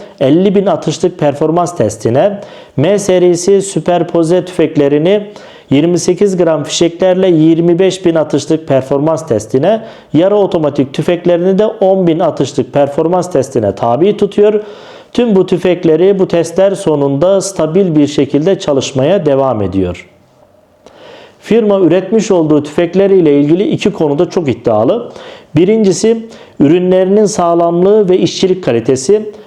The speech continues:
Bunun temelinde de firmanın kurulduğu günden beri üretiminin her aşamasında Bayındır'daki tüfek endüstrisinden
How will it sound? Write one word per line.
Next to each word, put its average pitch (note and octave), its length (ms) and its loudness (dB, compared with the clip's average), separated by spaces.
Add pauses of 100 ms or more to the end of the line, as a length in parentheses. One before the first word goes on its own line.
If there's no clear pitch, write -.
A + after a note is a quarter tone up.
(160)
Bunun G3 220 2
temelinde F3+ 600 0
de G3+ 120 2
firmanın F3+ 580 0
kurulduğu E3 580 2
günden F3 520 2
beri F#3 440 2
üretiminin E3+ 800 2
her F3+ 420 0
aşamasında D3 920 -2 (300)
Bayındır'daki D#3 840 0
tüfek G3+ 300 -2
endüstrisinden C#3+ 1080 0